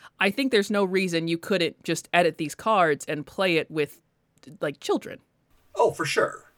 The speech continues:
Speaker 1: They're not gonna maybe know who the Spice Girls are, which is a different thing, but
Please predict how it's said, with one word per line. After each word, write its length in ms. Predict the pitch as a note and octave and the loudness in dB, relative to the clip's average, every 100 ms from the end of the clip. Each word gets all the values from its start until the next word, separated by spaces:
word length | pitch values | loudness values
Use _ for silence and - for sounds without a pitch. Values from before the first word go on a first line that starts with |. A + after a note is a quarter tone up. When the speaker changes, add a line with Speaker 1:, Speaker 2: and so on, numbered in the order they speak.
| - _ _ - | -20 _ _ 0
Speaker 1:
They're 100 | E4+ | 2
not 100 | F4+ | 4
gonna 240 | B3 F#3+ | 4 2
maybe 260 | F3 G3+ F#3+ | 2 0 2
know 280 | F#3+ F3 E3+ | 4 4 2
who 120 | F#3 | -4
the 60 | |
Spice 260 | - B3+ C4+ | 0 2 2
Girls 240 | E3+ D#3 | 0 -2
are, 220 | C#3+ C#3+ E3 | 0 0 0
which 160 | E3 | -4
is 80 | D3+ | -6
a 60 | C#3+ | -4
different 420 | D3+ D#3+ D3+ - | -4 -2 -4 -6
thing, 420 | - B2+ D#3 G3 - | -6 -6 -4 -4 2
but 400 | F3 D#3+ D#3 | 4 6 2